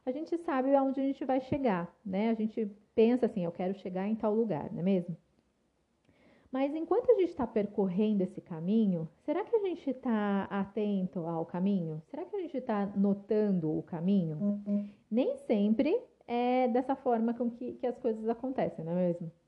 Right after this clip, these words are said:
Speaker 1: Esse modo, que muitas vezes é chamado, né, de piloto automático, a gente acaba realizando coisas que não necessariamente a gente está atento no que a gente tá fazendo, como de repente dirigir um carro. Dirigir um carro no piloto automático já aconteceu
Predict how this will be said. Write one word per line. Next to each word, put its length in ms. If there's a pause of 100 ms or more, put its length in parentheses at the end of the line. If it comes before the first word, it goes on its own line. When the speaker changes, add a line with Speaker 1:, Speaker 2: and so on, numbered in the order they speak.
(600)
Speaker 1:
Esse 300
modo, 680
que 80
muitas 320
vezes 220
é 60
chamado, 500
né, 180
de 120
piloto 340
automático, 960
a 120
gente 280
acaba 240
realizando 560
coisas 640
que 120
não 340
necessariamente 1120 (300)
a 80
gente 240
está 320
atento 440
no 120
que 80
a 60
gente 160
tá 100
fazendo, 560
como 160
de 80
repente 440
dirigir 460
um 100
carro. 480 (640)
Dirigir 340
um 60
carro 220
no 100
piloto 300
automático 500
já 120
aconteceu 680